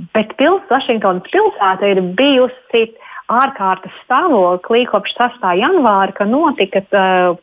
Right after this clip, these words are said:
uzbrukums Kapitolijā. Un arī tieši šī iemesla dēļ, šī uzbrukuma dēļ un dēļ bailēm par to, ka šis process varētu kaut kādā veidā tikt apdraudēts,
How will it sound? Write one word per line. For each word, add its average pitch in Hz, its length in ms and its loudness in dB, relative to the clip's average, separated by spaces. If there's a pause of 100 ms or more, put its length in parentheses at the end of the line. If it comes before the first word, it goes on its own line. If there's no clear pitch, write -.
(220)
uzbrukums 190 720 -4
Kapitolijā. - 800 -4 (640)
Un 202 180 2 (260)
arī 226 460 2
tieši 240 400 0
šī 381 180 0 (140)
iemesla 180 500 -2
dēļ, 170 460 2
šī 240 180 0
uzbrukuma 196 540 -2
dēļ 202 320 2
un 175 160 -2 (480)
dēļ 180 320 0
bailēm 190 560 0
par 170 220 -4
to, 285 260 2
ka 185 160 -4
šis 185 180 -6
process 233 400 -2
varētu 190 320 0
kaut 214 160 0
kādā 185 300 0
veidā 220 240 2
tikt - 160 -2
apdraudēts, 165 640 0